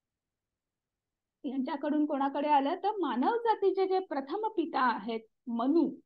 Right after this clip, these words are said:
अं, म्हणजे ब्रह्माचे पण, अं, अं, जो, अं, प्रथम मुलगा आहे किंवा मनु जे आहेत त्यांना दिलेला आहे.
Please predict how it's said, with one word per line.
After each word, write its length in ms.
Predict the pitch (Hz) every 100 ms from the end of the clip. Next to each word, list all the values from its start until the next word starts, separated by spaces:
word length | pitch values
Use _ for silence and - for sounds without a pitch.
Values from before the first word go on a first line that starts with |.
| _ _ _ _
अं, 460 | 247 262 254 247 202 -
म्हणजे 240 | 262 262 285
ब्रह्माचे 680 | 277 269 269 311 381 403
पण, 240 | 381 339 339
अं, 340 | 302 285 269 269 277
अं, 240 | 240 226
जो, 260 | 247 269 277
अं, 160 | 220 233
प्रथम 520 | - 262 262 349 349
मुलगा 320 | 294 254 269
आहे 280 | 277 269 262
किंवा 220 | 254 254
मनु 300 | 254 269 330
जे 140 | 330
आहेत 280 | 285 226 240 - _ _ _ _
त्यांना 320 | 269 277 392
दिलेला 380 | 415 311 269 254
आहे. 320 | 240 240 226